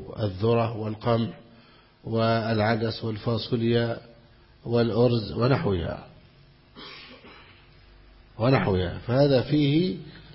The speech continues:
إذا كان يروى بالآلة نصف العشر، وإذا كان يروى على ماء المطر بلا كلفة ففيه العشر. نعم، فقوله عليه السلام: "فيما سقت السماء العشر"،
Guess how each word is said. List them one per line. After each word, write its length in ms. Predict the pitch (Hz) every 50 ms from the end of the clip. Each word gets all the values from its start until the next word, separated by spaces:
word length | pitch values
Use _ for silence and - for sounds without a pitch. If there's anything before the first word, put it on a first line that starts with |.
| - - -
إذا 160 | 123 127 135
كان 280 | - - 170 160 151 143
يروى 400 | 147 156 156 147 139 131 123 117
بالآلة 680 | 117 127 127 131 127 139 147 160 165 170 180 190 180 170 - - - - - - - - -
نصف 260 | 151 143 139 - -
العشر، 360 | 139 123 131 160 175 165 - - - - - - - - - - - -
وإذا 240 | 127 131 135 135 131
كان 280 | 135 165 170 160 143
يروى 640 | 143 151 156 156 147 143 135 135 127 127 123 117 107 - -
على 280 | - 120 127 131 127
ماء 220 | 131 139 139 131 127
المطر 440 | 120 120 131 147 147 - 131 113 107
بلا 280 | 98 120 120 123 123
كلفة 500 | 120 131 156 156 143 143 - 175 180 175 175 - - - - - - -
ففيه 680 | 123 120 - - 143 139 131 135 139 143 139 139 135
العشر. 360 | 110 92 - - 82 - - - - - - - - - _ _ - - _ - - - - - _ - - _ _ - -
نعم، 240 | 113 107 98 98 98
فقوله 460 | 117 120 - 170 185 185 175 165 151
عليه 140 | 151 151 139
السلام: 300 | - - 143 139 135 120
"فيما 460 | 131 - 175 175 160 147 139 127 120
سقت 380 | - - 165 - 160 151 151
السماء 520 | 131 123 - - 139 143 151 165 175 170 165
العشر"، 380 | 156 156 185 208 196 - -